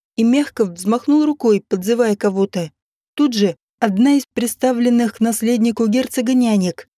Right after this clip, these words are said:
появилась перед нами, словно бы из ниоткуда. Я с лёгким укором посмотрела на мужа, но всё же отдала сына. Радгарда, одна из самых опытных помощниц, знает, что делать, и будет, как и всегда,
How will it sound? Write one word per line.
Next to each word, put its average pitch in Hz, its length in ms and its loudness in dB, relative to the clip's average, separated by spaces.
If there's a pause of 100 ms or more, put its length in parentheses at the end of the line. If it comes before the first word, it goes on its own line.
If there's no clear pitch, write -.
(200)
появилась 233 500 0
перед 220 320 -2
нами, 196 420 0 (240)
словно 302 400 2
бы 294 180 2
из 285 100 -4
ниоткуда. 220 720 0 (600)
Я 226 260 2
с - 100 -12
лёгким 208 400 0
укором 196 440 0 (320)
посмотрела 302 540 -2
на 311 160 4
мужа, 208 440 0 (360)
но 226 220 4
всё 320 220 0
же 302 120 0
отдала 277 420 -2
сына. 190 500 -2 (460)
Радгарда, 202 720 0 (340)
одна 226 320 2
из 320 140 2
самых 302 380 0
опытных 285 460 -4
помощниц, 226 680 -2 (560)
знает, 285 380 0
что - 200 -6
делать, 208 520 -2 (200)
и 247 80 0
будет, 240 480 -4
как 320 200 -2
и 294 60 -4
всегда, 214 540 -2